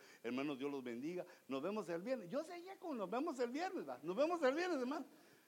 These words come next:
"Hermano Huicho, mañana, venga". El lunes, el lunes de matrimonios. "Ah, bueno", le dije, "entonces no vengo porque yo soy soltero". "No, hermano Huicho, porque usted se mira que se quiere casar". Me dijo, "Mejor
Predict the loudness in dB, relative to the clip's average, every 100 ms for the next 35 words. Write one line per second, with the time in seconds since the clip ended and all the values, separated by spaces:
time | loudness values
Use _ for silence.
0 | -4 0 2 0 -2 -2 -2 -2 0 0
1 | 0 0 -2 -14 -20 -20 -20 -20 -20 -18
2 | -2 0 0 -4 -14 -20 -20 -20 -20 -18
3 | -6 -4 -4 -4 -2 -2 0 0 2 0
4 | -2 -8 -18 -18 -20 -20 -20 -20 -20 -10
5 | -6 0 0 0 0 -2 -4 -4 -6 -4
6 | -6 -10 -18 -20 -20 -20 -20 -20 -20 -20
7 | -20 -20 -20 -20 -20 -20 -20 -20 -20 -20
8 | -20 -20 -8 0 0 4 4 4 2 0
9 | -2 -2 -2 -4 -6 -10 -18 -6 0 2
10 | 4 4 4 2 0 2 0 2 2 2
11 | 2 4 6 4 0 -10 -6 -2 0 2
12 | 0 0 -2 -4 -6 -12 -10 -6 -2 0
13 | 0 0 -4 -4 -2 -2 -2 -4 -6 -2
14 | -2 0 -2 -2 -2 4 4